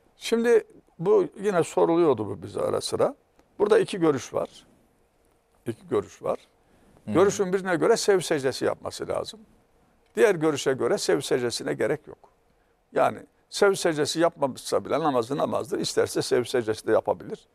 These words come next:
Speaker 1: Fakat daha çok, e, bildiği şey, fetva, e, sev secdesine gerek yok şeklindedir.
Speaker 2: Hmm. Seyircilerimizden Ebrar Hanım demiş ki,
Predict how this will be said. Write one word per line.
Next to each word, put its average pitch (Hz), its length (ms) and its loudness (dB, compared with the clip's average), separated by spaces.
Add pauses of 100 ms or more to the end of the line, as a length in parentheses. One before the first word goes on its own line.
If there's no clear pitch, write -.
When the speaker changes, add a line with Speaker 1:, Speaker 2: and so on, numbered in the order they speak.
(420)
Speaker 1:
Fakat 170 320 2
daha 190 200 6
çok, - 220 -2 (160)
e, - 40 -8 (600)
bildiği 143 480 -4
şey, 156 260 0 (580)
fetva, 170 560 2 (180)
e, - 40 -6 (280)
sev - 260 2
secdesine 147 460 -2
gerek 151 340 0
yok - 240 -4
şeklindedir. - 720 -10 (680)
Speaker 2:
Hmm. 113 100 -20 (2000)
Seyircilerimizden 180 840 0
Ebrar 165 340 2
Hanım 156 320 -4
demiş 131 280 -4
ki, 160 200 -4